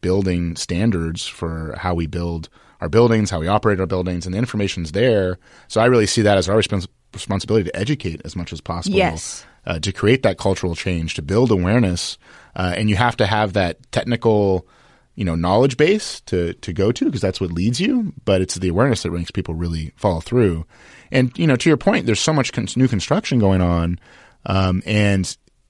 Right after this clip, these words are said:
Speaker 1: you know, it's important we address those things, but the reality is a lot of the code these days for these buildings is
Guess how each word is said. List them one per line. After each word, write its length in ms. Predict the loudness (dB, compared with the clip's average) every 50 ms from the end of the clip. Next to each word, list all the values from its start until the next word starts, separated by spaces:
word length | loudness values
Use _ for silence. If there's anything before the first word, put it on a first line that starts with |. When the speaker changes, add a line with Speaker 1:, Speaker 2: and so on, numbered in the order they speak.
| -6 -2
Speaker 1:
you 100 | 0 0
know, 140 | 0 0
it's 120 | -2 -2 -2
important 280 | -4 2 2 2 2
we 80 | 4 2
address 260 | 4 4 2 2 4
those 160 | 2 0 2
things, 200 | 2 0 0 0
but 100 | 0 -2
the 60 | 0 2
reality 320 | 2 4 4 4 4 4
is 80 | 2 2
a 60 | 2 2
lot 200 | 4 4 4 4
of 60 | 2
the 60 | 0
code 440 | -2 0 0 2 2 2 0 -4 -12 _ -4
these 180 | -4 -4 -2
days 240 | 0 0 0 0 -2
for 120 | -4 -4 -4
these 140 | -4 -4
buildings 540 | -2 -2 -2 -2 0 -2 -2 -4 -6 -8 -10 -4
is 300 | -2 -2 -2 -2 -4 -8